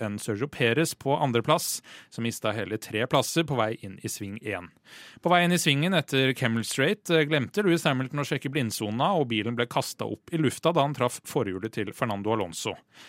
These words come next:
Løpet var over for Hamilton, som snart fikk følge av Valtteri Bottas, som endte i grusfella da Nicolas Latifi nok en gang gikk tom for talent. Verstappen dro av en, eh, visirbeskyttelse som endte i bremsene til Leclerc.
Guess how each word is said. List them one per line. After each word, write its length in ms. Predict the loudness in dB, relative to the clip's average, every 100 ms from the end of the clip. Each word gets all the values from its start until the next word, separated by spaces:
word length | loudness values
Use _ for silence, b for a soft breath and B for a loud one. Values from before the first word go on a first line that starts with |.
| B -4
Løpet 280 | -4 0 0
var 240 | 2 0 -2
over 220 | -6 -2
for 100 | 0
Hamilton, 560 | 2 0 -4 -4 -2 -2
som 220 | -2 -4
snart 280 | -2 -2 0
fikk 120 | -4
følge 420 | -4 -6 -2 -2 -2
av 200 | -2 0
Valtteri 320 | 0 -2 -2 0
Bottas, 460 | 0 0 -2 -2
som 160 | 0 -4
endte 240 | -2 -2
i 40 | 0
grusfella 500 | 0 0 -2 0 2
da 140 | 2 0
Nicolas 440 | 0 -4 -6 -4 -4
Latifi 440 | -2 -2 -4 -2
nok 220 | -2 -2
en 100 | 0
gang 280 | 2 2 -2
gikk 160 | -4 -6
tom 240 | -8 -10
for 220 | -10 -10 -10 -4
talent. 540 | -4 -4 -10 -14 -14 B B B B B
Verstappen 480 | 0 0 0 0 2
dro 180 | 4 6
av 120 | 4
en, 140 | 2
eh, 200 | 2 0
visirbeskyttelse 960 | 0 -2 -2 -4 -2 -4 -4 -4 -2 -2
som 220 | -2 -2 -2
endte 300 | -4 -4 -8
i 100 | -4
bremsene 540 | -2 -2 -4 -8 -4
til 220 | -2 -2
Leclerc. 500 | -2 0 2 2 -2